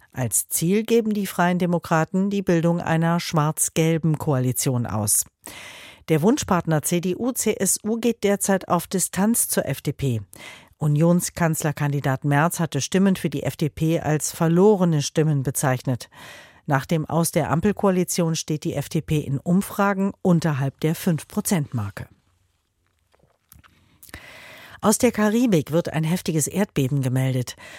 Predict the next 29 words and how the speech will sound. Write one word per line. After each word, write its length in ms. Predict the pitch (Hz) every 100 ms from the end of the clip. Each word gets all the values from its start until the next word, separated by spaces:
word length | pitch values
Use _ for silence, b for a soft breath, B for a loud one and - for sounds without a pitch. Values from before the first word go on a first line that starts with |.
| B
Nach 160 | - 131
Angaben 420 | 147 165 160 156
der 200 | 160 151
U-S-Erdbebenwarte 1300 | 160 - 165 - 160 165 - 185 175 151 143 165 156
hatte 200 | 156 -
es 120 | 151
eine 260 | - 151 151
Stärke 360 | - 147 -
von 200 | - 151
sieben 260 | 165 175 165
Komma 240 | 170 175
sechs. 420 | 175 165 - - B B B B B -
Das 260 | 160 143
Zentrum 420 | - 190 208 220
lag 220 | 214 202 -
demnach 440 | 190 180 180 175
zweihundert 640 | - - 160 160 202 220 214
Kilometer 500 | - 208 196 190 185
südwestlich 640 | 175 170 165 170 - 165
der 140 | 180 165
Cayman-Inseln. 880 | - 196 190 143 110 127 113 85 - B B B -
Es 60 |
bestehe 380 | - 139 170 160
die 120 | 147
Gefahr 340 | 147 - 160 160
von 200 | 175 160
Tsunamis, 680 | - 165 165 180 180 151 -
hieß 240 | 123 -
es. 260 | 78 -